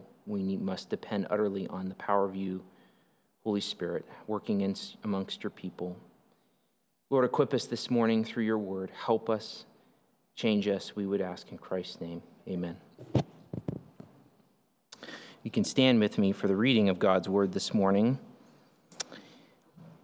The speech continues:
Um, and we will be reading Matthew twenty-five, Matthew twenty-five,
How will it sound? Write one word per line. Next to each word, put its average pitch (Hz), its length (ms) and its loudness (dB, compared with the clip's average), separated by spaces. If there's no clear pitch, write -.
Um, 110 560 6
and 123 260 8
we 123 100 6
will 123 140 6
be 120 160 6
reading 123 380 8
Matthew 120 300 6
twenty-five, 117 760 6
Matthew 120 320 4
twenty-five, 117 880 6